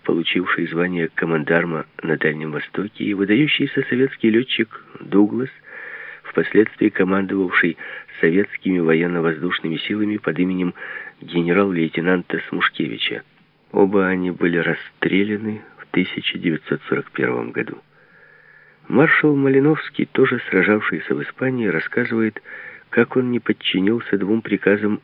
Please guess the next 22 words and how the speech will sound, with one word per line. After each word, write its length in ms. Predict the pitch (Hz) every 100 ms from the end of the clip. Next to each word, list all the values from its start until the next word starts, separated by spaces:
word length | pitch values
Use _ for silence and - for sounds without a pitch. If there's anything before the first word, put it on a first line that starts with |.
| _
возвратиться 760 | 87 87 78 80 - 101 - 104
в 80 | -
Советский 460 | - 73 - - -
Союз. 320 | - 67 - - _ _ _ - - - - - _ _
Третий 340 | 104 107 -
приказ 380 | 110 113 123 120 -
возвратиться 720 | 104 104 107 104 - 110 -
пришел 400 | - 78 - 95
уже 180 | 101 -
с 140 | -
угрозой, 560 | 92 78 80 73 87 82 _ - - - -
что 260 | - -
Малиновского 600 | 85 82 82 92 - - 104
будут 300 | 82 80 -
считать 500 | - 82 82 - -
невозвращенцем. 960 | 80 82 - 87 - 53 - - - _ - - - - - - _ _
После 320 | - 147 143 139
этого 220 | 151 139
Малиновский 580 | 120 104 98 - - 107
вернулся 520 | 90 78 90 98 104
в 100 | 92
Москву. 480 | 78 - - 60